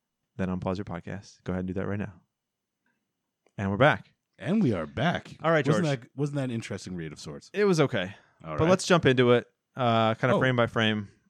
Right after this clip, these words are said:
Speaker 2: Yes, sir.
Speaker 1: So it opens with our protagonist, Sam Bird, in her eighth grade math class. She's on her way to the chalkboard to solve a math problem,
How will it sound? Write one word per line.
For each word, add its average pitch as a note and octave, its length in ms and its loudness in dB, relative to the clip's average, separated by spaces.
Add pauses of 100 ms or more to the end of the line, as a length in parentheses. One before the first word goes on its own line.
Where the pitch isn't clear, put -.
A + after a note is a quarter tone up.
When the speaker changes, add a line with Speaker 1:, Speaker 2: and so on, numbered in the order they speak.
Speaker 2:
Yes, A2+ 140 -4
sir. C#3+ 80 8
Speaker 1:
So B2+ 680 8
it D#3 140 6
opens C#3 420 6
with A#2 320 0
our B2 140 4
protagonist, B2 640 4
Sam A2+ 360 2
Bird, A#2+ 480 4
in A2+ 140 -2
her G#2+ 140 2
eighth A#2 240 0
grade A#2 220 2
math A2 220 0
class. C#3 320 2 (240)
She's A#2+ 140 -2
on C#3+ 80 4
her C#3 60 2
way C3+ 100 6
to C3 60 4
the A#2+ 60 2
chalkboard B2+ 460 0
to G2+ 80 -6
solve A#2 280 2
a A2 40 0
math A2 320 0
problem, G2 520 2